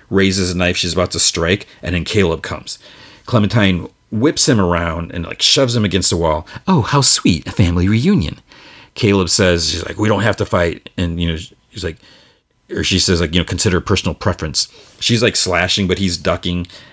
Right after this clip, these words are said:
And, you know, he's not in the best shape 'cause, you know, with the shaking, his body deteriorating, whatever. He, like, shoves her back. She must be playing with him. You know, he's ducking, but he's, like, not gaining any ground on her. And she's like, "Oh, it's impressive you made it this far.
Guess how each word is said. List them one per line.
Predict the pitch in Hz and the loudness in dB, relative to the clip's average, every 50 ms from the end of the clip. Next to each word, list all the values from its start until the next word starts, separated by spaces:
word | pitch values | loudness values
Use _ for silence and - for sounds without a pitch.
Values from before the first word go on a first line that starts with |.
| - _ - | -20 _ -8
And, | 90 87 90 | -6 -2 0
you | 98 95 | 2 2
know, | 87 | 2
he's | 107 120 123 | 2 2 2
not | 151 143 | 2 0
in | 101 82 | 2 0
the | 82 | -2
best | 78 - 78 73 - | 0 0 0 0 0
shape | - - 85 76 - - | 0 0 -2 -2 -4 -6
'cause, | - 85 73 80 | -6 -6 -4 -4
you | 78 | -4
know, | 76 80 78 | -4 -4 -4
with | 71 - | -4 -4
the | 85 78 | -2 -2
shaking, | - - 80 80 - 82 80 80 | -2 -2 -2 -2 -2 -2 -2 -2
his | 78 78 76 | -2 -2 -2
body | 69 73 76 76 80 73 | -2 -2 -2 -2 -2 -2
deteriorating, | 80 76 - 87 78 76 78 80 80 80 80 | -2 -2 -2 0 0 0 2 0 0 0 0
whatever. | 80 78 80 82 85 82 | 0 2 2 2 0 0
He, | - - - - - - | -2 -6 -14 -16 -8 -4
like, | - 104 - | -4 -2 -2
shoves | - - 104 95 87 92 | 0 0 0 0 0 0
her | 87 | 0
back. | 73 87 85 78 85 85 - _ _ - - - _ - 104 | 0 2 2 2 0 -2 -4 _ _ -20 -20 -20 _ -6 -4
She | - - 127 | -2 0 2
must | 139 135 - | 0 0 0
be | 117 90 | 0 -2
playing | - - 90 85 85 87 | 0 0 -2 0 0 0
with | 90 90 - | -2 -2 0
him. | 104 101 101 104 82 - | 0 0 0 0 -2 -2
You | 90 85 | -4 -4
know, | 80 | -4
he's | 78 78 104 98 85 | -2 -2 0 0 0
ducking, | 80 87 92 95 - - 85 85 80 | 0 0 -2 -2 -2 -2 -4 -2 0
but | 85 80 - | -2 -2 -2
he's, | 95 92 85 80 - - | -2 -2 -2 -4 -6 -8
like, | - 82 - 92 | -10 -10 -4 -2
not | 87 87 82 - | -2 -2 -2 -2
gaining | 90 87 85 85 | -2 0 0 0
any | 85 82 80 | 0 0 -2
ground | 78 71 73 80 80 85 90 | -2 -4 -4 -4 -2 -2 -2
on | 98 101 | -2 0
her. | 110 120 123 143 156 - - - - - - - - - | 2 2 2 2 0 -2 -8 -18 -20 -20 -20 -20 -18 -6
And | - 90 87 | -4 -2 0
she's | - - 92 87 | 0 0 2 0
like, | 90 - 113 | 0 2 2
"Oh, | 123 117 | 2 2
it's | - - | 2 0
impressive | 87 87 - - 135 - - - 87 78 | -2 -4 -2 0 0 0 2 0 0 0
you | 82 80 | 0 0
made | 87 98 117 | 2 2 2
it | 104 - | 2 0
this | - - - | -2 -6 -2
far. | - 117 127 107 80 80 78 | 0 2 2 2 2 0 -2